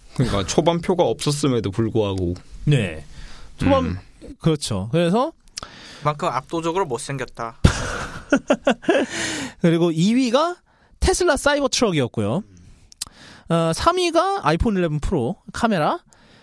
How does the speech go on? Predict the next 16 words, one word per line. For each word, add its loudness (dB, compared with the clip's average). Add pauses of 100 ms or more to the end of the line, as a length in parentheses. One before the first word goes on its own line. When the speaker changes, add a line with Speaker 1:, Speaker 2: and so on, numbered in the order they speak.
(120)
Speaker 2:
그리고 2
사 2
위가, 0 (140)
어, 0 (440)
Speaker 1:
소나타? 0 (140)
Speaker 2:
소나타고요. -2
그다음에 0 (500)
오 4
위가 2
그 2
살찐 2
조랑말이었어요. -2 (100)
어, -2
그러니까 -2 (140)
여-, 0 (340)
예. -2